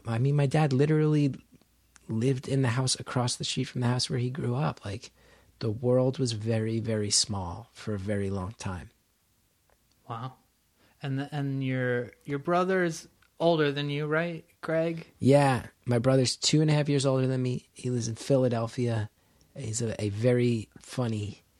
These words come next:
Speaker 1: and fantastically strange mind.
Speaker 2: <laughs>
Speaker 1: And again, very often people say, "Who's the funniest person you know?" I go, "It's just my brother, Greg."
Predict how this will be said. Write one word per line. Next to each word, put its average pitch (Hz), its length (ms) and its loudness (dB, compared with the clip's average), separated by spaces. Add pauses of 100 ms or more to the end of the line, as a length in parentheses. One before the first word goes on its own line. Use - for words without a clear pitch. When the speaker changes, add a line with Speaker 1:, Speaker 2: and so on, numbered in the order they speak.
(640)
Speaker 1:
and 101 180 -8
fantastically 110 1160 -2
strange 104 580 -2
mind. 101 440 -4 (260)
Speaker 2:
<laughs> - 320 -8
Speaker 1:
And 101 120 -4
again, 98 420 -2 (1080)
very 131 340 6
often 104 240 0
people 131 200 -10
say, 110 200 0
"Who's 110 140 0
the 113 80 -2
funniest 110 400 0
person 113 260 0
you 104 80 2
know?" 110 140 2
I 101 120 0
go, 101 240 -4 (920)
"It's - 160 -10
just 104 120 -10
my 95 120 -2
brother, 104 340 2
Greg." 104 340 2